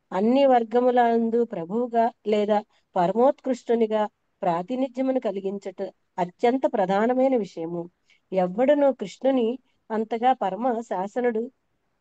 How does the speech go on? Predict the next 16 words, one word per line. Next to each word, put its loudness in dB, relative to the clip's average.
శాసకుడు, -4
పరిపూర్ణకుడు -2
కాడు. -4
అట్లే -4
అతని -2
మహిమలను -2
ఎవ్-, -6
ఎవ్వడును -4
ఎన్నజాలడు. -4
కనుక -2
నిస్సందేహం-, 0
నిస్సందేహముగా -2
శ్రీకృష్ణుడు -8
దేవదేవుడే -2
అయి -4
ఉన్నాడు. -14